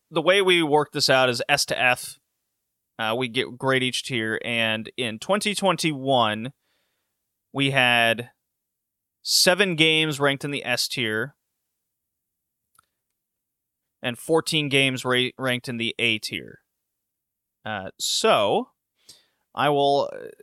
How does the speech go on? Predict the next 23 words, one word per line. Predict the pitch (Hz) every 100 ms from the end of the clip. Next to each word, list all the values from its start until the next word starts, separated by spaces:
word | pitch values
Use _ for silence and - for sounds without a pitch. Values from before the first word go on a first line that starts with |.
| -
take | - 180 165
it | 165
over | 156 143
to |
you. | 131 160 147 120 131
Obviously, | - 127 127 123 131
we'll | 120 120
just, | 110 123 113 -
uh, | 110 104 95 -
go | 123 117
one, | 110 110 117 113
one, | 117 123 120
rank | - 127 117
one | 127 123
to |
seven, | 117 - 117 117
our | 101 -
S | 127 123
tier | - 123
games, | 117 110 110
what | 135 92
we | 117
liked | 113 110